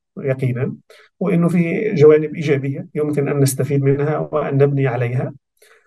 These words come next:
وأنا أرى إنه الحلول، لأنه هذه مسألة نستسهلها خاصة كشعوب، وأنا لا أتحدث مع وزير مثلًا أو كذا. إذا كنت أتحدث مع مسؤول حكومي أكيد كنت هأكد على مسألة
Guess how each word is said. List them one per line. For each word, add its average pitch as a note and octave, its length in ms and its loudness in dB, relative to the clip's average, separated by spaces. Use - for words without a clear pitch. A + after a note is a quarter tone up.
وأنا E3 840 -2
أرى G#3+ 300 0
إنه F3+ 560 -8
الحلول، E3+ 1000 4
لأنه D#3 500 2
هذه F3 320 2
مسألة D#3 320 0
نستسهلها D#3+ 600 0
خاصة D#3 520 -4
كشعوب، C3 580 0
وأنا C#3 340 -2
لا C#3+ 160 2
أتحدث C3+ 500 -10
مع B2+ 140 -2
وزير B2+ 400 2
مثلًا B2 480 -4
أو A#2 80 -6
كذا. B2+ 340 -2
إذا C#3 140 0
كنت D#3+ 200 2
أتحدث D3+ 440 -2
مع D3 120 -2
مسؤول C#3+ 300 -4
حكومي F3 400 0
أكيد G#3 280 0
كنت C3+ 200 -6
هأكد C3+ 380 -6
على B2 160 -4
مسألة B2 420 -2